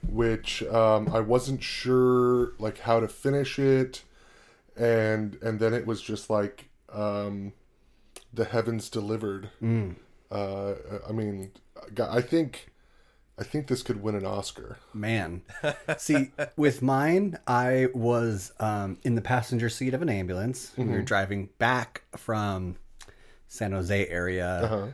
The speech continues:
Speaker 1: Uh-huh.
Speaker 2: um, Fremont, and I disassociated for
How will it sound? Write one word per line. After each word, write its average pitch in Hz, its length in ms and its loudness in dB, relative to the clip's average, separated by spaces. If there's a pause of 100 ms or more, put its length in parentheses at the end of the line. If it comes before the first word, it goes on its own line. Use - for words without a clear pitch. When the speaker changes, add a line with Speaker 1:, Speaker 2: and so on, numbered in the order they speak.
(140)
Speaker 1:
Uh-huh. 98 60 -2
Speaker 2:
um, 92 500 -4
Fremont, 92 600 -6 (520)
and 110 400 2 (220)
I 104 320 2 (100)
disassociated 143 1000 0
for 101 640 0